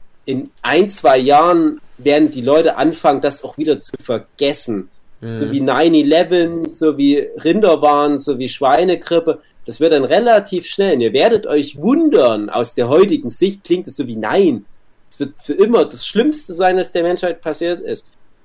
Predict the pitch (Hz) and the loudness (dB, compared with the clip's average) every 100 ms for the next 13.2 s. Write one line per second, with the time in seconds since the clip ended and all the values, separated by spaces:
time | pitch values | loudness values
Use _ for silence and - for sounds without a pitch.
0 | - 120 143 220 208 143 123 160 247 226 | -12 0 2 4 2 0 2 4 4 2
1 | 185 139 - 170 196 240 208 185 185 143 | 0 -6 -4 0 2 2 2 2 2 2
2 | 165 160 151 135 117 - - - - - | 0 0 -2 0 -4 -4 -20 -20 -20 -12
3 | - 113 - 98 165 175 - 165 - 147 | -4 -4 -6 -2 2 2 -2 -6 -4 -2
4 | 139 131 123 127 123 - 123 123 123 113 | 0 -2 -2 -6 -6 -6 -6 -4 -4 -4
5 | 120 120 107 117 117 127 123 127 117 110 | -2 -2 -2 -4 -4 -4 -2 0 0 2
6 | 123 - - - - - 165 170 156 - | 0 2 0 -2 -12 -8 -4 -2 -2 -2
7 | 147 147 143 135 - - - - 277 - | -2 -2 -2 -4 -4 -4 -4 -4 -6 -10
8 | 185 - 151 - 196 - - - - - | -16 -16 -20 -18 -20 -20 -20 -20 -20 -2
9 | 139 135 131 135 143 143 165 165 147 147 | 4 6 6 2 -2 2 4 4 4 4
10 | 147 139 156 151 139 139 147 120 110 165 | 4 0 -2 -2 -2 -2 -2 -4 -4 -2
11 | 226 262 247 240 - 220 220 240 240 214 | 0 0 2 0 0 2 2 0 -2 -2
12 | 226 226 220 170 165 156 - - 151 147 | -2 0 2 4 4 2 -6 -4 -4 -4
13 | 123 - | -8 -14